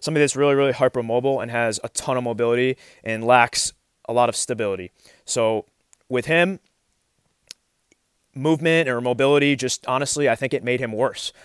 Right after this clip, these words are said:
Uh, he would pull off the ball a lot, spin off. Uh, he, he had a hard time creating stiffness in his rear hip, um, when he'd load back. Um, and, you know, I did a diff-, I,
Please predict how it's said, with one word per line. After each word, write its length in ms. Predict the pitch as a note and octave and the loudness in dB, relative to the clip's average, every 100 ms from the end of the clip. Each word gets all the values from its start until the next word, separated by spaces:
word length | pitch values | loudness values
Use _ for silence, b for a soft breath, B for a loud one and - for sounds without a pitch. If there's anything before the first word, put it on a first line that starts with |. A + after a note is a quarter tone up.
| B B | B B
Uh, 180 | G2 G2 | -2 -2
he 80 | A2+ | -2
would 200 | A2 - | -4 -8
pull 200 | - A#2+ | -2 2
off 200 | A2+ A2+ | 4 2
the 80 | A#2 | 0
ball 280 | A2+ A2+ A2 | 2 4 4
a 20 | |
lot, 280 | A2+ G#2+ - | 4 2 0
spin 280 | - A#2 | -4 -4
off. 360 | A2+ A2 A2+ - b b b | -2 -2 -2 -6 b b b
Uh, 320 | F2 F#2+ F#2+ | -2 0 0
he, 240 | D#2+ A2+ - | -2 -6 -6
he 140 | A#2+ | -2
had 100 | A#2+ | 2
a 60 | G#2+ | 2
hard 260 | - A#2 | 2 0
time 260 | - A#2 A#2+ | 0 -2 -4
creating 500 | - - A2+ A2+ G#2+ | -6 -4 -4 -4 -8
stiffness 600 | - - A#2 - G#2+ G#2 | -8 -4 -6 -6 -8 -8
in 120 | - | -8
his 180 | G#2+ F#2+ | -10 -6
rear 160 | A2+ G#2+ | -6 -4
hip, 300 | G#2+ A#2 - b b b | -2 -4 -4 b b b
um, 200 | - G2 | -8 -8
when 80 | G#2 | -6
he'd 160 | G#2+ G#2 | -8 -2
load 200 | G#2+ G#2 | -2 0
back. 440 | G2+ A2 A#2 - b b b | 2 2 2 -2 b b b
Um, 320 | - - - - _ _ _ _ | -18 -16 -18 -20 _ _ _ _
and, 400 | A#2 A2 A2 G2+ - | -4 -2 -2 -6 -10
you 80 | A2+ | -8
know, 160 | A2 | -4
I 100 | G#2+ | 0
did 220 | C3 E3+ - | 4 4 2
a 60 | |
diff-, 220 | B2 C#3+ - | -2 -2 0
I, 260 | C3 B2 | 2 2